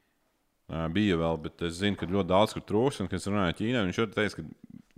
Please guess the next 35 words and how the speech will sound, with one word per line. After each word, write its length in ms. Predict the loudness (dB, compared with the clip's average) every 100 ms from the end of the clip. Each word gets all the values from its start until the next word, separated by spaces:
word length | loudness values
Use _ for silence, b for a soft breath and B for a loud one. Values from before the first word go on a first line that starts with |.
| -4
deviņdesmit 580 | 0 0 0 -4 -2 2
laikam 280 | 2 0
procents 520 | 0 -2 0 -4 -4 -8
vai 60 |
cik, 200 | -4 -6 -6 b b b -12
viņas 160 | -4
visas 220 | -4 0 2
ražo 240 | 4 4 2 0
Ķīnā 380 | 0 0 2 0
tos, 280 | -4 -8 -8
ā, 180 | -8 -6 -4
respiratorus. 680 | -4 -6 -10 -8 -10 -12 -12
Un 80 |
šobrīd 320 | -2 0 0 0
viņi 160 | -2
visi 200 | -4 -2
arī, 140 | -2 -4
kas 180 | -6 -2
ir 160 | 0
uzražoti, 480 | 2 0 0 -2 -2
viņi 140 | -6 -4
visi 100 | -2
paliek 300 | 0 -2 -6
Ķīnā. 320 | -8 -6 -10 -12 _
Nu, 140 | -4
ja 140 | -2 0
viņiem 240 | -2 -2
viņus 220 | -4 -2 0
vajag. 240 | 0 -2 -14 b b b b b b b b b b b b -4
Un, 240 | -2 0
ā, 140 | 0 0
neskaitot 640 | 2 2 2 0 -4 -4 -4
visu 300 | -6 -4 -4
arī, 220 | -2 -2
nu, 140 | -4